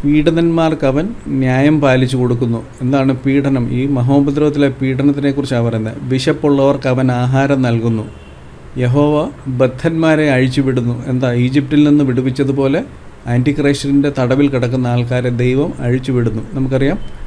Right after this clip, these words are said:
ഗാസയിൽ ഇപ്പോഴും ഒരു നൂറ്, നൂറ്റി ഇരുപത്തഞ്ച് പേര് അവർ തടവിലാണല്ലേ.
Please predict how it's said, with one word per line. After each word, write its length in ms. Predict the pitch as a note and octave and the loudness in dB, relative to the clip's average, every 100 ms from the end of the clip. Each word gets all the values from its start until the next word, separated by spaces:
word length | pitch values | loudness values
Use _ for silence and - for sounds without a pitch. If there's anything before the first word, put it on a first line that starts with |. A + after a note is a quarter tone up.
| - | -6
ഗാസയിൽ 520 | B2+ B2 C3+ D3 D3 C#3 | -2 2 2 2 4 2
ഇപ്പോഴും 480 | B2+ D3 D#3 F3 | 2 0 0 0
ഒരു 120 | C#3+ C3+ | 0 2
നൂറ്, 320 | C3 C#3+ C#3+ | 2 4 4
നൂറ്റി 180 | C#3+ C3+ | 2 2
ഇരുപത്തഞ്ച് 400 | C#3+ C#3+ C#3 C#3 | 0 2 0 0
പേര് 340 | B2+ B2 D#3+ - - - - - - - - - | 0 0 -2 -6 -16 -20 -20 -20 -20 -20 -14 -6
അവർ 260 | A#2+ C3+ C3 | -2 -2 -2
തടവിലാണല്ലേ. 760 | B2+ C3+ D3 C3+ G#2+ C3+ B2 | 0 2 2 2 0 0 0